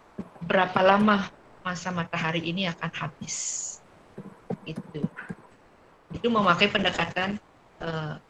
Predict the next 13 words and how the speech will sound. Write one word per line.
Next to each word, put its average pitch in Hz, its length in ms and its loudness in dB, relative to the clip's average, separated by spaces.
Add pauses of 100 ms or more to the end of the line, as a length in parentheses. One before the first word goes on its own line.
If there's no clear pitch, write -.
(1900)
fisika 202 560 2 (640)
dengan 202 400 0 (160)
mengasumsikan, 190 840 2 (200)
ya, - 240 -8
satu 190 240 -6
meter 185 240 -4
persegi, 185 640 -2 (400)
berapa 175 400 0
flux - 320 -2
energinya. 170 800 0 (400)
Nah, 147 400 -10
kalau 175 160 2
sekian 196 480 4